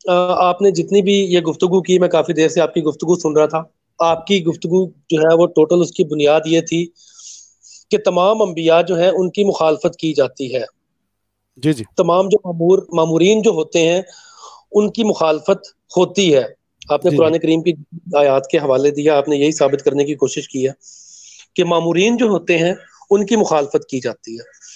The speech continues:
Speaker 2: جی، جی۔
Speaker 1: اب، اب تو میں آپ سے، یحییٰ صاحب، یہ پوچھنا چاہوں گا کہ عبد الغفار جمبا صاحب جو ہیں، وہ بھی مامور ہونے کے دعوے دار ہیں۔ آپ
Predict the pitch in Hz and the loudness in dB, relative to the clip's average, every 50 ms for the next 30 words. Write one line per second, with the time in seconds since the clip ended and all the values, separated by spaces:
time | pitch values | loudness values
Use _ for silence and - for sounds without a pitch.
0 | - - - - - - 160 156 139 131 117 - 185 208 196 247 254 - 226 214 | -20 -20 -20 -16 -6 -2 -2 0 0 -2 -2 0 0 0 2 2 2 2 0 -2
1 | 254 - _ - - 262 247 220 214 214 - - 233 233 233 233 226 175 175 180 | -2 -14 _ -14 -6 -2 2 2 2 0 0 0 4 4 6 6 4 4 2 2
2 | 202 214 208 226 220 214 220 214 214 180 165 202 202 190 - 196 196 208 214 214 | 2 2 2 0 0 0 0 0 0 -2 0 0 0 2 2 0 2 2 0 0
3 | 214 220 208 185 196 170 160 226 233 220 214 - - 170 160 170 185 180 156 165 | 0 -2 -2 -2 -2 2 2 0 0 0 -4 -2 0 0 2 2 2 0 0 -4
4 | 160 175 190 220 220 220 202 190 185 175 160 185 170 170 175 175 175 180 175 202 | -2 0 2 0 0 2 2 0 0 2 0 0 2 2 2 2 2 2 2 0
5 | 202 190 185 165 160 165 180 190 185 170 156 160 160 160 190 165 170 175 185 190 | 0 0 0 0 2 2 2 4 2 2 2 0 0 0 0 0 2 2 2 2
6 | 175 170 165 170 190 185 - 165 165 180 180 | 2 2 2 2 0 0 0 2 2 2 0